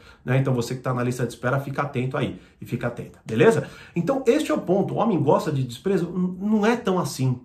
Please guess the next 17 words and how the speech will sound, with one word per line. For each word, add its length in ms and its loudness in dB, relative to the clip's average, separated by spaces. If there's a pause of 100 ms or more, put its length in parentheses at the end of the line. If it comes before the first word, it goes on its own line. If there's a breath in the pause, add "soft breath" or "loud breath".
tá? 220 -2
Não 160 0
é 60 2
tão 180 -2
assim, 280 0
vai 220 2
dar 140 0
certo, 480 -6
em 80 -2
algum 240 0
momento 440 -2
vai, 380 -6 (280 loud breath)
só 140 -4
que 120 -4
mais 180 -2
uma 140 0
vez, 240 -2